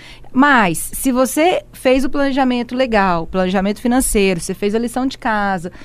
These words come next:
você tá com um produto bacana e você não tem dinheiro pra fazer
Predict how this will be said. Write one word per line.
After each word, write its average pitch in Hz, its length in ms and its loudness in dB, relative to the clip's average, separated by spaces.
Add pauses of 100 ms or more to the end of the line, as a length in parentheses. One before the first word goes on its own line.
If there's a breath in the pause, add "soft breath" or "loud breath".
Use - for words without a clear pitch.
(120 loud breath)
você 214 140 0
tá 214 160 2
com 247 100 0
um 247 60 2
produto 240 340 2
bacana 214 720 4 (240 loud breath)
e 214 80 -2
você 214 300 -2
não 233 480 4
tem 285 180 4
dinheiro 220 320 4
pra 190 140 -2
fazer 190 560 2